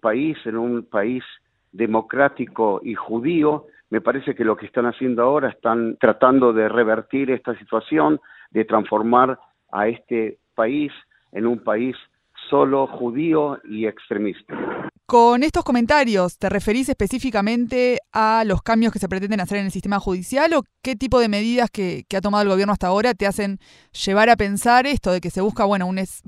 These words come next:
Speaker 2: borrar la de-, la parte democrática, digamos, de-, del Estado y dejar solo la judía?
Speaker 1: No, no solamente, eh, eh, eh, judía, judía, no tengo problema que sea judía, pero es judía extremista, judía religiosa solamente.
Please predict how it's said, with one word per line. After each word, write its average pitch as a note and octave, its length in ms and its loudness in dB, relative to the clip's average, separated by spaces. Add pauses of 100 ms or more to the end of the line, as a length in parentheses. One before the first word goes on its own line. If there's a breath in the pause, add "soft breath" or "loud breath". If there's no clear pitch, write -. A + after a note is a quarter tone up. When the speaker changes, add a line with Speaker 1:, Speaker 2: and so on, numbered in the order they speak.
(160)
Speaker 2:
borrar A3 400 8
la B3 100 10
de-, G#3 140 4
la F3 260 0
parte G#3+ 200 4
democrática, G3+ 600 4
digamos, F3+ 300 0
de-, F3 160 -4
del F3 160 -6
Estado F3 400 0
y F3 40 0
dejar F3 280 -2
solo F3+ 160 -2
la E3 100 -2
judía? D#3 460 -8 (180)
Speaker 1:
No, F#3+ 240 6
no F#3 100 2
solamente, F#3 540 -2
eh, A#2+ 180 -2
eh, G#2+ 200 -4
eh, F#2+ 100 -8
judía, C3 640 2
judía, B2 360 0
no A2+ 120 0
tengo A#2+ 160 0
problema A2 280 0
que G2+ 120 -10
sea B2 140 -2
judía, B2 420 0
pero G#2 180 -4
es G2+ 60 -4
judía A#2+ 320 -2
extremista, A2 800 -8 (340)
judía A#2+ 680 2
religiosa A#2+ 680 -4 (100)
solamente. A#2 680 -2